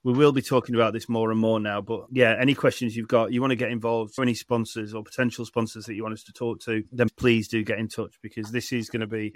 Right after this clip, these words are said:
th-, it's a, it's, it might sound like fun. I think for a lot of it, we're not gonna re-, think it is fun. This is gonna be a real challenge for the three of us, so, but something that we're determined to do to really help those youngsters that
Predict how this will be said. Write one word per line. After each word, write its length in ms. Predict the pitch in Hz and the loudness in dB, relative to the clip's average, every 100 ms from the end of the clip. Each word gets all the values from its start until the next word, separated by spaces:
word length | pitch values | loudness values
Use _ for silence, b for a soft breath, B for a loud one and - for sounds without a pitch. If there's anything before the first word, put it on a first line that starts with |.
| 139 | 0
th-, 160 | 165 | 0
it's 220 | 151 156 196 | 0 -2 -2
a, 140 | 196 | -2
it's, 240 | 170 165 202 | -4 -6 -6
it 100 | 190 | -4
might 220 | 208 - | -4 -2
sound 180 | 214 202 | -2 0
like 180 | 123 | -2
fun. 440 | - 120 101 107 110 | -4 -8 -8 -10 -12
I 120 | 123 | -10
think 260 | 127 175 143 | -6 -4 0
for 80 | 139 | 2
a 60 | |
lot 180 | 131 156 | 4 2
of 120 | 120 | 0
it, 120 | 107 113 | -6 -6
we're 80 | |
not 180 | 117 131 | -6 -4
gonna 200 | 120 120 | -4 -4
re-, 240 | 117 127 117 | 0 0 0
think 340 | - 131 120 | -6 -10 -8
it 60 | 127 | -4
is 240 | 131 117 | -4 -6
fun. 320 | - 101 98 | -10 -12 -10
This 160 | 120 - | -12 -12
is 80 | 127 | -8
gonna 160 | 131 | -2
be 100 | 127 | 0
a 60 | 120 | 2
real 220 | 127 117 | 2 0
challenge 420 | - 120 113 104 | 0 -2 -2 -6
for 80 | 110 | -8
the 80 | 101 | -10
three 240 | 113 107 | -10 -10
of 80 | 101 | -10
us, 160 | 101 - | -14 -12
so, 240 | - 110 | -8 -6
but 180 | 104 110 | -6 -6
something 320 | 127 110 117 | -6 -4 -4
that 120 | 110 | -4
we're 80 | 117 | -4
determined 500 | 104 101 123 110 107 | -6 0 4 4 2
to 100 | - | -4
do 260 | 110 107 107 - - | -4 -4 -4 -8 -10
to 100 | 120 | -4
really 200 | 110 101 | -2 0
help 180 | 110 113 | -2 0
those 320 | 110 104 - | -2 -4 -6
youngsters 540 | 110 107 - 110 101 | -6 -6 -8 -10 -10
that 180 | 104 | -12